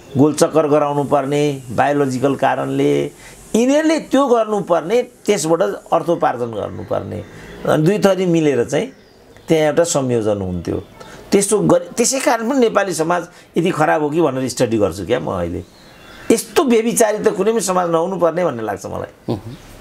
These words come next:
Speaker 1: किन भन्दा यो भएको जस्तो लाग्छ के मलाई। यो भनेपछि त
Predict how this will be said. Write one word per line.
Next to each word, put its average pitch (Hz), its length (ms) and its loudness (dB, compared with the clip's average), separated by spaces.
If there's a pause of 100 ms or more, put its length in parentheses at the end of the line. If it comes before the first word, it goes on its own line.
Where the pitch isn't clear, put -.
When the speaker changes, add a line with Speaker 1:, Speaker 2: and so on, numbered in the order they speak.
(520)
Speaker 1:
किन 285 300 2
भन्दा 185 380 0
यो 254 320 4
भएको 160 400 0
जस्तो 147 240 0
लाग्छ 107 240 -2
के 151 140 -6
मलाई। - 240 -8 (1800)
यो 208 60 4
भनेपछि 208 540 0
त 262 240 0